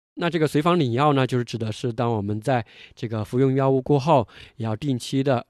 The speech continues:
亲自前往这个指定的医生的这个地方进行随访，然后医生会跟你开具这个项目专用的处方签，或者一些医学条件的随访表，就给到你这种阶段性的医学证明材料。这个时候你再来的这些材料，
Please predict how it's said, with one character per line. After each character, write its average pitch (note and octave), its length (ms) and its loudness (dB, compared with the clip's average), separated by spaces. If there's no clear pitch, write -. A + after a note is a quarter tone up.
亲 F3 320 0
自 D3+ 300 -2
前 A#2 280 -4
往 G#2+ 160 0
这 A2+ 140 -6
个 A2 100 -2
指 A2 200 -10
定 A#2+ 180 0
的 A2+ 140 0
医 A#2+ 120 0
生 C3 160 -2
的 B2 80 -2
这 A2+ 80 -6
个 A#2 60 -2
地 A2+ 160 -2
方 B2+ 180 -2
进 A#2+ 140 -6
行 G#2+ 320 -2
随 B2 160 0
访， G#2 240 -2
然 A2 160 -8
后 A2+ 120 0
医 A#2 120 -2
生 B2+ 120 -2
会 A#2+ 140 -4
跟 B2 160 -4
你 G#2 60 -6
开 C#3+ 260 -2
具 C3+ 180 -2
这 A#2 160 -2
个 G#2+ 220 -4
项 C#3 220 -2
目 B2+ 100 0
专 D3 200 2
用 D#3+ 160 2
的 A#2 80 -2
处 - 160 -8
方 A#2+ 160 -2
签， D#3+ 260 2
或 A#2+ 120 -4
者 G#2+ 220 -4
一 G#2+ 80 -4
些 A#2 180 -2
医 B2 220 0
学 A#2+ 160 -4
条 A2 240 -6
件 B2 120 -2
的 A2+ 100 -2
随 B2+ 120 -2
访 C3 160 0
表， A#2+ 240 -2
就 - 120 -6
给 A#2+ 120 -4
到 C3+ 160 2
你 B2+ 80 2
这 A#2 200 -2
种 A2 200 -6
阶 D3+ 160 -2
段 D#3 180 2
性 C3 140 -4
的 A2 160 -2
医 C3+ 140 -4
学 B2+ 160 -4
证 B2+ 140 -2
明 A#2 100 -2
材 A2 160 -4
料。 B2 180 2
这 C#3+ 100 -4
个 B2 80 -2
时 A#2+ 120 -4
候 A2+ 60 0
你 A2 140 0
再 G#3+ 220 0
来 A#2 140 0
的 A2 120 -4
这 A2 140 -6
些 A2 140 -4
材 G#2+ 220 -8
料， G#2+ 140 -4